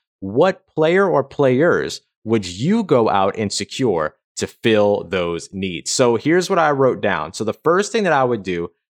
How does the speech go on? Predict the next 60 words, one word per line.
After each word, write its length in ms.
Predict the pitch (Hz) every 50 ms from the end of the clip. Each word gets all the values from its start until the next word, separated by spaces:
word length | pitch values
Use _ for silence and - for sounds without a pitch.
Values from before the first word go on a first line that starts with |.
| _
is 100 | - 104
that 100 | 104 117
I 80 | 110 110
would 140 | 120 139 135
go 160 | 139 131 117
out 220 | 107 104 101 92
and 80 | 95 104
I 80 | 101 104
would 180 | 110 113 104
sign 540 | - - - 104 95 92 87 85 87 87 87 - _
a 80 | - 92
cornerback. 640 | - - - 107 98 90 85 80 - 62 - - -
So 120 | - 135
I'm 40 | 151
gonna 100 | 185 202
take 260 | - 185 156 - _
three 160 | - 160 190
and 100 | 220 233
a 40 | 220
half 280 | 185 180 165 156 151 -
million 300 | 139 127 131 135 135 131
dollars, 420 | 117 101 90 92 95 95 90 90
right, 180 | 98 101 104 87
which 200 | 117 113 - - _ _ _ _
may 140 | - 127 160
not 160 | 185 190 196
be 80 | 208 202
the 160 | 170 170 151
A 100 | 156 151
P 200 | 135 - - 147
Y. 340 | 131 123 117 120 120 120 123
It's 140 | 127 127 -
just 160 | - 123 -
about 300 | 131 123 123 117 98 -
how 180 | - 117 113 117
I 80 | 117
can 240 | 113 - 113 104 90 - _ _ _ _ _ -
get 260 | 98 101 143 143 147
that 180 | - - - -
contract 480 | - 127 123 120 110 - 113 98 -
down 240 | 90 101 104 104 107
with 100 | 98 95
signing 300 | - - 98 101 101 98
bonuses 420 | 92 98 98 98 90 - 90 85 90
and 100 | 92 -
things 220 | 98 92 90 80
like 140 | 90 85 -
that. 240 | 92 92 87 - - _ _ _ -
And 80 | 135
I'm 140 | 165 208 254
very 260 | 262 262 240 208 170
interested 440 | 165 156 151 147 143 135 - - 131
in 80 | 123 117
signing 400 | - - 120 120 117 113 107 92
Bashaud 540 | 104 104 - - 110 101 101 95 90 82
Breeland. 360 | 76 92 90 85 76 69 55 -
Now, 240 | 95 101 101 98
Bashaud 460 | 95 - 98 - - 139 139 165 170 147
Breeland, 380 | 151 147 139 139 135 127 -
probably 380 | - 147 143 147 160 151 143